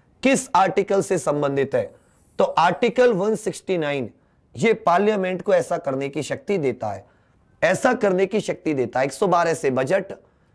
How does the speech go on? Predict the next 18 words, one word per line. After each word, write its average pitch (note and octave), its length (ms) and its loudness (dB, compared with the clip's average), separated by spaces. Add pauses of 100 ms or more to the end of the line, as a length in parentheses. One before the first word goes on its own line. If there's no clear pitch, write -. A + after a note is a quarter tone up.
(260)
तीन A3+ 200 4
सौ A3+ 200 0
छब्बीस D#3+ 480 -4
से G3 200 -4
आपको D3+ 320 -2
मिलता D3 340 0
है D#3 280 -6 (340)
वोट G#3 320 4
देने E3 320 0
का D3+ 140 -4
अधिकार, C#3+ 720 0 (600)
तीन A#3+ 200 4
सौ B3+ 180 2
बारह F3+ 300 2
राज्यसभा, F#3 920 -2 (320)
all A3 340 4
इंडिया E3 320 0
सर्विसेज, B2 600 -4